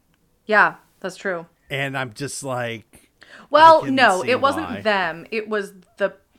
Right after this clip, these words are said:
Speaker 1: the, the company that represented them. They were both being represented
Speaker 2: You're
Speaker 1: by the
Speaker 2: ruining us.
Speaker 1: same agency at the time, and, um, this movie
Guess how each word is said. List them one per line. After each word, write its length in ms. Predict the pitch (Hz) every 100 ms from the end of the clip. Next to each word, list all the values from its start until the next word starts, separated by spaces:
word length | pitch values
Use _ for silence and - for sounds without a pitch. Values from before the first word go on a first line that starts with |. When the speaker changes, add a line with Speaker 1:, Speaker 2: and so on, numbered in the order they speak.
| 180 -
Speaker 1:
the, 280 | 196 180 180
the 100 | 202
company 540 | 202 - 214 220 208 185
that 300 | 180 170 185
represented 680 | 175 175 165 165 165 160 -
them. 360 | 107 - - _ _ _ _ _ _ _ _ _ -
They 160 | 208 202
were 440 | 202 185 180 180 -
both 280 | 190 185 -
being 220 | 190 185
represented 500 | 180 180 180 185 285
Speaker 2:
You're 60 |
Speaker 1:
by 140 | 320 349
the 80 | 320
Speaker 2:
ruining 180 | 247 185 175
us. 80 | 175
Speaker 1:
same 160 | 170
agency 680 | 175 175 196 220 220 254 262
at 120 | 247
the 80 | 247
time, 560 | - 233 233 240 247 240
and, 580 | - 185 185 180 180 170 - -
um, 500 | 180 175 165 165 170 175 _ _ _ _ _ -
this 220 | 214 214
movie 580 | 226 208 202 185 180